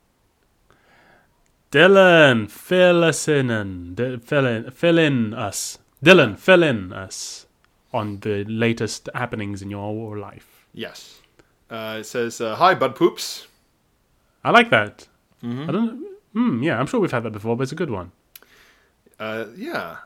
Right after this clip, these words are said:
Speaker 2: I, I, he says, "I have a story for you that centers itself more on pee-pee than poo-poo."
Speaker 1: Well, we're all about variety here.
Speaker 2: <laughs> "But I hope you'll deem it worthy. Every November, we have a university reunion in Leeds.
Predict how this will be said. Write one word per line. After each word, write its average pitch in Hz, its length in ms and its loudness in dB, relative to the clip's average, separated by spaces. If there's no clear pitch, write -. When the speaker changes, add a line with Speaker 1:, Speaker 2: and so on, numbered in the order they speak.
Speaker 2:
I, 156 260 -6
I, 160 220 -4
he 147 80 -8
says, 156 240 -6
"I 156 140 -2
have 196 120 0
a 185 60 -4
story 269 320 -4
for - 80 -8
you 175 80 2
that 156 160 -2
centers 226 340 -4
itself 165 320 -6
more 381 220 -4
on 330 100 -6
pee-pee 320 320 0
than 254 200 -4
poo-poo." 185 460 -6
Speaker 1:
Well, 135 420 2
we're 143 140 2
all 156 100 4
about 143 180 0
variety 113 420 -2
here. 104 240 -10
Speaker 2:
<laughs> - 260 -20
"But - 1300 -6
I 135 60 2
hope 202 180 -2
you'll 190 100 -2
deem 120 220 -2
it 135 80 -8
worthy. 160 400 -2
Every 254 240 0
November, 113 680 -2
we 131 140 -4
have 139 140 -4
a 135 40 -2
university 190 680 -2
reunion 151 580 -2
in 120 220 -6
Leeds. 78 640 -14